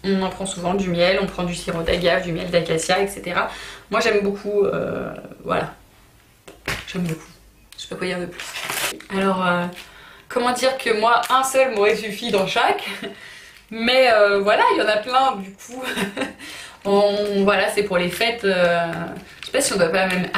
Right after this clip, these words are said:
mettre ça en, en bas du sapin, vous savez, ça pourrait faire une ambiance, euh, ou pas. <laughs> Donc voilà, les grandes, les grandes, grandes, euh, tablettes avec, euh, tous les, euh, chocolats.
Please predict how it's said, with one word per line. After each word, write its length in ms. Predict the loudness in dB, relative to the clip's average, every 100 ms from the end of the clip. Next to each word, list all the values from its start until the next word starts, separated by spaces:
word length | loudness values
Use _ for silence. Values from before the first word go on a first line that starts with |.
| -4
mettre 220 | -2 -2 2
ça 220 | 2 2
en, 180 | 0 -4
en 140 | 0
bas 100 | 0
du 140 | 0
sapin, 280 | 0 0 0 0
vous 100 | 0
savez, 140 | -4
ça 80 | -4
pourrait 200 | -6 -4
faire 200 | -2 -2
une 80 | 0
ambiance, 360 | -2 -2 -4 -6
euh, 140 | -8 -8 -16 _ _ _ _ _ -20 -20 -20 -20 _ -12
ou 40 |
pas. 120 | -8 -8 -10 -16
<laughs> 920 | -8 -6 -6 -6 -6 -4 -4 -6 -2 2
Donc 120 | 2 4
voilà, 340 | 2 2 2
les 120 | 4 2
grandes, 440 | 2 0 0 2 0
les 500 | 0 -2 -4 -8 -8 -10 -10 -12 -8 -6 -4 0
grandes, 220 | 2 2 0
grandes, 420 | -2 0 0 0
euh, 520 | 2 4 4 4 2 -2 -2
tablettes 440 | -2 2 2 2
avec, 360 | 2 2 0 0
euh, 80 | -4 -6
tous 160 | -8
les, 300 | -2 2 4
euh, 60 | 4 2 -2 -6 -6 -8
chocolats. 640 | -6 -8 -2 2 2 2